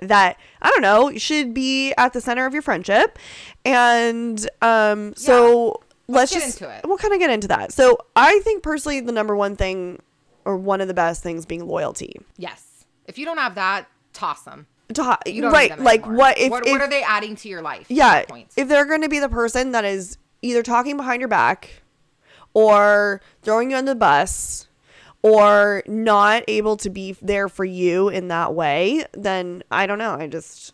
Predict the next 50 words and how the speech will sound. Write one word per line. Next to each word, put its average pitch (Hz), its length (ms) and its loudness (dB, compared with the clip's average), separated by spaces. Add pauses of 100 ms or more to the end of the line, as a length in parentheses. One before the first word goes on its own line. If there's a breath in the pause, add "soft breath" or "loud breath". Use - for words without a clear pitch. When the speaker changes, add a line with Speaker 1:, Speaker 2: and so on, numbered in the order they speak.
Speaker 2:
It's - 180 -18
the - 80 -14
biggest 294 320 -14
one 196 180 -10
because 180 240 -14 (140)
I'll 233 280 -8
admit, 233 280 -14
even 208 180 -18
some 247 160 -18
of 247 60 -18
the 254 60 -16
friends 180 340 -14
that 196 120 -12
I 170 120 -8
have 156 520 -8 (340 soft breath)
that 190 100 -10
I'm 165 220 -8
probably 185 420 -8
not 175 200 -8
good, 170 180 -12
like, 160 140 -14 (260)
I'll 170 300 -8 (160)
take 180 200 -20
three 170 160 -18
to 170 60 -20
five 175 180 -12
business 165 280 -18
days 160 180 -16
to 175 60 -16
reply 165 220 -14
to 160 60 -16
their 190 120 -14
texts - 720 -16
'cause - 140 -20
I'm 143 160 -16
a 156 60 -20
dick. 147 480 -18
Speaker 1:
Right. 175 420 -2
Speaker 2:
Or 175 220 -8
I 165 100 -4
just 170 220 -16
don't 165 180 -14
see 175 200 -16
as 165 100 -18
much 160 220 -14
as 180 120 -20
I 165 180 -12
would 160 200 -18
like 147 260 -12
to. 233 340 -12